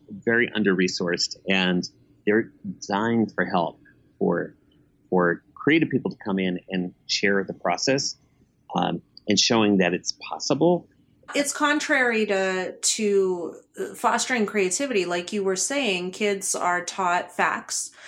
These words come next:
Speaker 2: and then they regurgitate the facts, and it's a very systematic approach that doesn't, that, that's not open-ended. So it's sort of the polar opposite of, of fostering creativity in the classroom.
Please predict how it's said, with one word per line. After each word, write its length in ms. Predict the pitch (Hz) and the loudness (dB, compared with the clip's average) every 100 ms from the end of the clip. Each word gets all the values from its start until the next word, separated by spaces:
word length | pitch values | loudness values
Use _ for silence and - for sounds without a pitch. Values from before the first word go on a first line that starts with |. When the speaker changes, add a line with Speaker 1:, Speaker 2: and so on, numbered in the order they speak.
| - - - | -20 -20 -12
Speaker 2:
and 140 | - 190 | -2 0
then 140 | 180 | 2
they 220 | 180 175 | 0 0
regurgitate 720 | 175 190 220 285 269 - 180 165 | 0 0 2 2 0 -4 -6 -6
the 80 | 165 | -6
facts, 460 | 165 139 - - | -4 -2 -2 -4
and 80 | 208 | -2
it's 180 | 196 202 | -2 -2
a 80 | 190 | 0
very 260 | 202 202 | 2 2
systematic 800 | 196 208 196 - 175 160 170 160 | 2 0 0 -2 -2 0 -2 -4
approach 640 | 156 - 143 - - - | -10 -8 -8 -8 -8 -6
that 240 | 170 160 - | -2 -2 -2
doesn't, 420 | 180 175 175 165 | -4 -2 -4 0
that, 300 | 190 185 - | 0 0 2
that's 200 | 196 196 | 0 4
not 220 | 220 202 | 2 4
open-ended. 720 | 202 196 185 196 196 - - | 2 2 0 0 -2 -4 -6
So 220 | 190 190 175 | -4 -2 -2
it's 160 | 175 | -2
sort 180 | 196 185 | -2 -2
of 300 | 175 160 - | -4 -6 -10
the 240 | 196 185 190 | -4 -2 0
polar 320 | - 220 185 | 0 2 4
opposite 480 | 165 165 185 160 170 | 4 2 -2 -2 -6
of, 320 | 160 - - | -8 -8 -6
of 260 | - 156 | -4 -4
fostering 520 | - 185 175 - 160 156 | 2 2 2 0 -6 -6
creativity 500 | 160 147 - - 156 | -6 -6 -8 -10 -10
in 80 | |
the 80 | 151 | -12
classroom. 540 | - 76 - - - | -10 -8 -8 -12 -16